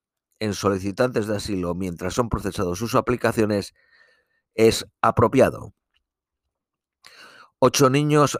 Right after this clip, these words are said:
han muerto de grupo A de estetacoco en semanas recientes.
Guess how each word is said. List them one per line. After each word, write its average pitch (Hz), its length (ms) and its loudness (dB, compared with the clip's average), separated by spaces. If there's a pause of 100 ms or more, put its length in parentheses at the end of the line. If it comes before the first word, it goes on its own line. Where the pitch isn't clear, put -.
han 123 220 0
muerto 101 440 4
de 98 160 4
grupo 110 500 4
A 101 240 4
de 98 400 -4
estetacoco 104 2250 -2 (1160)
en 98 160 -4
semanas 98 420 0
recientes. - 800 -10